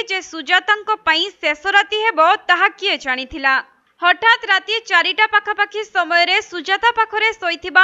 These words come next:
ତାଙ୍କ ପୁଅ ପରିସ୍ରା ପାଇଁ ଉଠିବାରୁ ବାପା ଅରମାନ ଅଲ୍ଲୀ ମଧ୍ୟ ପୁଅ ସହିତ ଉଠିଥିଲେ। ଆଉ ସେତେବେଳେ ସେ ନିଜ ସ୍ତ୍ରୀଙ୍କୁ ଡାକିବାରୁ ସ୍ତ୍ରୀ ନ ଶୁଣିଥିବା ବେଳେ ତାଙ୍କ ହାତ ମଧ୍ୟ ଥଣ୍ଡା ପଡ଼ିଯାଇଥିବା ଦେଖିବାକୁ ପାଇଥିଲେ।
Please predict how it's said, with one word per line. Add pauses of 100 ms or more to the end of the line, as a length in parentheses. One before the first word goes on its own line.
ତାଙ୍କ
ପୁଅ (140)
ପରିସ୍ରା
ପାଇଁ
ଉଠିବାରୁ (440)
ବାପା
ଅରମାନ
ଅଲ୍ଲୀ
ମଧ୍ୟ (120)
ପୁଅ
ସହିତ
ଉଠିଥିଲେ। (840)
ଆଉ
ସେତେବେଳେ
ସେ
ନିଜ
ସ୍ତ୍ରୀଙ୍କୁ
ଡାକିବାରୁ
ସ୍ତ୍ରୀ
ନ
ଶୁଣିଥିବା
ବେଳେ (760)
ତାଙ୍କ
ହାତ
ମଧ୍ୟ
ଥଣ୍ଡା
ପଡ଼ିଯାଇଥିବା
ଦେଖିବାକୁ
ପାଇଥିଲେ।